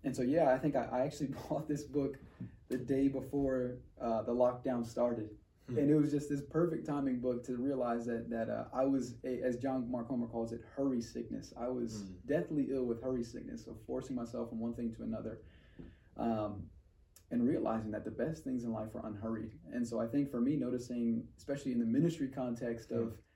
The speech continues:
Speaker 1: the things that I used to define success was how many meetings did I book a day? How many counseling sessions did I do?
Speaker 2: Yeah.
Speaker 1: And for me to feel satisfied at the end of the day, I had to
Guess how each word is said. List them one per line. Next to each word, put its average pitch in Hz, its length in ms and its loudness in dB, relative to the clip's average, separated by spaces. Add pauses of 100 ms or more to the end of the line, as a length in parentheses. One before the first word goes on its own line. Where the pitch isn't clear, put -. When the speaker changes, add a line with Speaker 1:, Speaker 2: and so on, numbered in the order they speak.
(480)
Speaker 1:
the 131 100 0
things 160 280 4
that 139 140 6
I 139 80 4
used 151 580 0
to 139 140 -2
define 123 480 -4
success 123 520 -2
was 117 140 -8
how 131 120 -6
many 147 140 4
meetings 139 340 4
did 120 80 -2
I - 20 0
book 117 240 -4
a - 20 -8
day? 113 240 -6
How - 60 -8
many 156 160 0
counseling 151 380 -4
sessions 117 360 -8
did 117 100 -8
I 110 60 -6
do? 110 280 -2 (200)
Speaker 2:
Yeah. 101 100 -10 (180)
Speaker 1:
And 117 140 -2
for 123 60 -6
me 147 160 2
to 151 60 2
feel 143 240 -2
satisfied 135 520 -2
at 120 60 -4
the 131 60 0
end 127 80 2
of 117 80 0
the 117 60 2
day, 117 100 6
I 117 40 -2
had 117 120 -2
to 113 60 -4